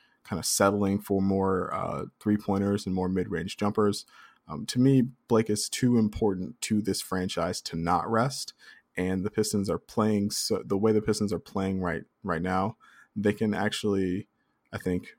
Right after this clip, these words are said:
survive a, a game or two, not much more than that, but a game or two, uh, without Blake Griffin. And so, uh, if, uh, if it comes to a point where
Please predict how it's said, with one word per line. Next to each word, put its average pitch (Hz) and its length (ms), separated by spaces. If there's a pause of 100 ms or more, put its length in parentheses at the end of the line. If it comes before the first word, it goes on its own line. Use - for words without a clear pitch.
(120)
survive 95 920
a, 87 200
a 95 80
game 92 420
or 90 180
two, 82 460 (160)
not 90 220
much 87 180
more 87 160
than 82 120
that, 82 260 (320)
but 90 80
a 90 80
game 98 200
or 87 100
two, 87 440
uh, 73 160
without 101 480
Blake 82 220
Griffin. - 460 (380)
And 104 80
so, 95 540 (160)
uh, 92 240
if, - 260
uh, 92 280
if 107 160
it 104 100
comes 120 280
to 120 120
a 104 40
point 107 280
where 95 440